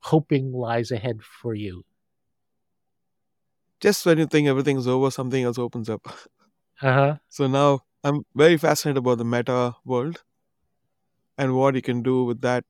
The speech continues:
Speaker 2: with music, and how you can, um, there are certain limitations when you have certain things in real life which you can, you know,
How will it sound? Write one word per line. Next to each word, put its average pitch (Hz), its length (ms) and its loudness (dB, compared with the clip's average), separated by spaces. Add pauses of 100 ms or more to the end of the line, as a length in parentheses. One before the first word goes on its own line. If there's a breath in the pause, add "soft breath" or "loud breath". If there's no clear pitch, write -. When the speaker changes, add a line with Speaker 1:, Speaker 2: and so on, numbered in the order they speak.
(140)
Speaker 2:
with 117 80 -8
music, 127 480 -6 (420)
and 120 340 -8
how 123 380 -2 (520)
you 135 140 -10
can, 123 360 -4
um, 120 440 -4
there 135 140 -2
are - 20 -2
certain 156 360 2
limitations 131 580 -2
when 117 140 -8
you 113 80 -8
have 113 200 -10
certain 117 320 -6
things 113 260 -8
in 117 120 -8
real 123 220 -2
life 110 380 -6
which - 320 -14
you 113 100 -10
can, 113 300 -8 (600)
you 120 100 -8
know, 117 340 -8